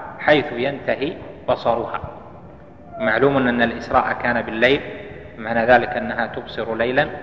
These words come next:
وأن سرعتها عظيمة، فلذلك كان من أوجه تسميتها بالبراق أن سرعتها كالبرق. الثاني في تسميتها بالبراق أن لها بريقا،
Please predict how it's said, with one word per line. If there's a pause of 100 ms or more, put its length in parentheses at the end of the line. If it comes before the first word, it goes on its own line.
(400)
وأن
سرعتها (960)
عظيمة، (380)
فلذلك (640)
كان
من (180)
أوجه (200)
تسميتها
بالبراق (300)
أن
سرعتها
كالبرق. (1080)
الثاني
في
تسميتها (480)
بالبراق (300)
أن
لها
بريقا،